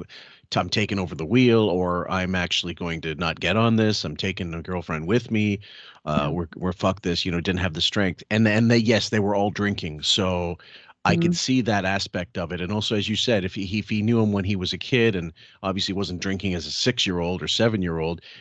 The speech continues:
Speaker 1: that might weigh, that might weigh on your recollection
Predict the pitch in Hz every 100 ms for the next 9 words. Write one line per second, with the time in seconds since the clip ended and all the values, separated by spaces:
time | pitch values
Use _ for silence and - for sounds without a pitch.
0 | - - 95 95 107 101 101 98 95 92
1 | 90 87 85 - - - - - - -
2 | - _ _ _ - - _ - 139 160
3 | 147 139 131 123 117 113 101 107 104 101
4 | 98 95 - 98